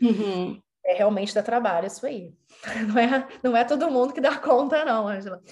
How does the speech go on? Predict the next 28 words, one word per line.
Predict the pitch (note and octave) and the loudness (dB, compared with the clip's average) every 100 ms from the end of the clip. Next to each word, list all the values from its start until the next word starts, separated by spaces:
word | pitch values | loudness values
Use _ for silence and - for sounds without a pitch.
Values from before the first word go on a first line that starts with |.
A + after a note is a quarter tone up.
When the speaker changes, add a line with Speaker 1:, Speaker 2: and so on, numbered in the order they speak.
| - B3 | -12 0
Speaker 2:
Mas | A#3+ | 2
eu | C4 | 6
vou, | C4 | 6
olha | A#3 C4 | 6 4
só, | D4 | 4
a | A#3 | 2
minha | C4+ | 4
defesa | C4+ B3+ B3+ A#3+ | 4 4 2 2
que | B3 | 0
eu | |
vou | A#3 | 0
aproveitar | A#3 A3+ A3 | 0 0 0
pra | G#3+ | -2
falar | G#3+ G3+ G3 | -2 -2 -4
esse | G3+ | -6
ensejo | G3 - F#3+ | -12 -12 -8
aqui | F#3 G#3+ | -8 -10
que | G#3 | -8
o | |
pessoal | G3+ F#3 F#3 | -6 -2 -2
quer | F#3+ | -2
saber, | F#3+ E3+ A3 A3+ A3+ - _ | -2 2 4 4 0 -10 _
eu | A#3+ C4 | 2 4
gosto | A#3+ A#3 A#3+ B3+ | 6 4 2 -2
muito | B3 D4+ C4+ | -2 -2 -4
de | C#4+ | -2
criança, | A3+ G3 G3 A#3+ D4 C#4+ D4 _ | 0 0 -2 -2 0 0 -4 _
tá? | - G3 G#3 - | -4 -2 -2 -6